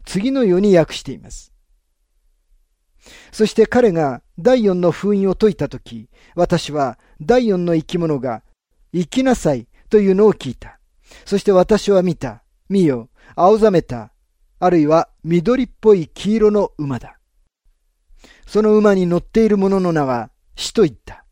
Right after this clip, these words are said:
そしてハデスが彼の後に従った。そして彼らには地上の四分の一を剣と飢饉と死、または疫病と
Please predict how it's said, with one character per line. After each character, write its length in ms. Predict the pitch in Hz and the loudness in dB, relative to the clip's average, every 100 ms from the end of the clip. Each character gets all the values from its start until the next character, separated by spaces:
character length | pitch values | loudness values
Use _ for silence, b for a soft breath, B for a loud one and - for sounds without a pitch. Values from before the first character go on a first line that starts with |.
| _ _ _ _ _ _ - b b b | _ _ _ _ _ _ -20 b b b
そ 140 | - | -6
し 60 | 208 | 0
て 120 | 202 | 0
ハ 180 | 151 233 | 2 2
デ 100 | 240 | 0
ス 140 | - | -2
が 140 | 180 165 | 0 0
彼 280 | - 240 175 | 2 0 2
の 200 | 185 - | -2 -2
後 260 | 208 196 180 | -4 -2 -2
に 80 | |
従 200 | 185 - | -4 -6
っ 140 | 127 107 - | -10 -10 -18
た。 180 | - _ _ _ _ _ _ _ b b b - | -20 _ _ _ _ _ _ _ b b b -8
そ 120 | 202 | -6
し 60 | |
て 100 | - | -2
彼 240 | 202 247 220 | 0 2 4
ら 120 | 190 | 2
に 100 | 165 | 0
は 320 | 147 139 127 _ - | 0 0 -2 _ -12
地 180 | 175 180 | -6 -4
上 220 | 247 247 | -2 0
の 140 | 220 | 0
四 260 | 180 208 247 | 2 2 0
分 180 | 269 240 | -2 0
の 120 | 214 | 2
一 300 | 185 - 240 | 0 -2 0
を 100 | 190 | 0
剣 320 | - 175 208 190 | 0 -4 -4 -4
と 280 | - 190 196 _ - | -2 -2 -2 _ -16
飢 300 | - - 220 | -12 -4 -4
饉 40 | |
と 380 | - 147 131 113 _ _ _ _ _ | -2 -8 -8 -10 _ _ _ _ _
死、 360 | - - 208 _ _ _ | -12 -8 -8 _ _ _
ま 140 | 160 160 | -6 -2
た 140 | 180 | 2
は 180 | 175 - - | 2 0 -2
疫 340 | 160 - 214 | -4 -2 0
病 160 | 214 170 | 2 2
と 300 | - 127 | -2 -14